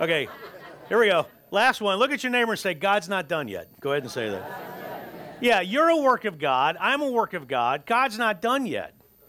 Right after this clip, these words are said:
And you're still breathing, which means God's not done with you yet, right? People say to me, "Joel, I don't know why I'm here." I don't either. I, I work for God. I'm not God, but God knows. If he was done with you, you,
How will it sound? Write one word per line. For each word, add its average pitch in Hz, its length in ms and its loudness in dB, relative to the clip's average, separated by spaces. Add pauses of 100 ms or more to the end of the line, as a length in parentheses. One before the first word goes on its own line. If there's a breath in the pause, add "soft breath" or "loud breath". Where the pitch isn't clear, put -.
And 214 180 -2
you're 311 160 4
still 277 300 2
breathing, 247 520 -2
which 180 160 -4
means 220 360 -2
God's 269 420 0
not 190 240 -2
done 156 220 -2
with 120 180 -10
you 101 60 -10
yet, - 380 -18 (280)
right? 196 160 -14 (880 soft breath)
People 208 220 0
say 208 180 0
to 190 60 -4
me, 165 180 -4 (200 soft breath)
"Joel, 247 220 2
I 233 120 4
don't 285 140 2
know 226 100 0
why 202 260 0
I'm 190 100 -4
here." 214 360 -4
I 190 100 -2
don't 254 220 0
either. 240 260 -4 (160)
I, 208 140 0 (240)
I 233 160 0
work 233 240 2
for 156 100 -10
God. 117 220 0
I'm 202 180 -2
not 226 180 -2
God, 220 320 0
but 147 220 -6
God 220 260 0
knows. 151 340 -6 (1120 soft breath)
If 185 100 0
he 262 140 0
was 247 140 -2
done 262 200 0
with 233 140 -2
you, 240 320 -6
you, 240 240 -8